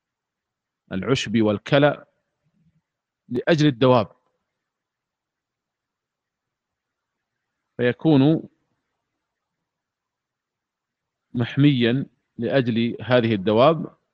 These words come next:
محظورا على غيرها، وهذا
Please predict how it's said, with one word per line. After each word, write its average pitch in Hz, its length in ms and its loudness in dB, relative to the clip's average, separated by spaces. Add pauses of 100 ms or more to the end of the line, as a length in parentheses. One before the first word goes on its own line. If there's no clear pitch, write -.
محظورا 139 640 2
على 135 400 0 (840)
غيرها، 104 500 -2 (1700)
وهذا 180 800 2